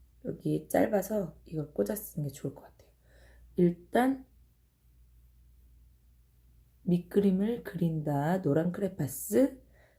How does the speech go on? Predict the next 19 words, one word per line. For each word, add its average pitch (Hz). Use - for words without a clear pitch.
두 -
번째, 180
아래 160
선을 254
잡는다. 135
아래 156
선을 226
잡는다는 143
건 196
이 175
폭을 233
얼마나 160
둘지. -
그래서 -
지금 202
이렇게 185
그리고 185
있지만 180
눈 190